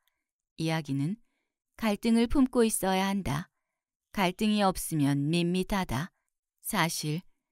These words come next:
세상 사는 갈등의 연속이다. 재밌는 이야기는 갈등이 점점 고조된다.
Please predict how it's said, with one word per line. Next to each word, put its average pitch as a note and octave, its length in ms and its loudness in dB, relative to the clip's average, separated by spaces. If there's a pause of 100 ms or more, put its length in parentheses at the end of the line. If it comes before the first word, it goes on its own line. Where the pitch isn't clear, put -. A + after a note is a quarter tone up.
(100)
세상 G#3 480 2
사는 C#3+ 480 0
갈등의 D#3+ 580 0
연속이다. E3+ 760 0 (640)
재밌는 A#3+ 540 8
이야기는 E3+ 600 2 (400)
갈등이 G3+ 540 0
점점 D3 600 0
고조된다. F3 840 0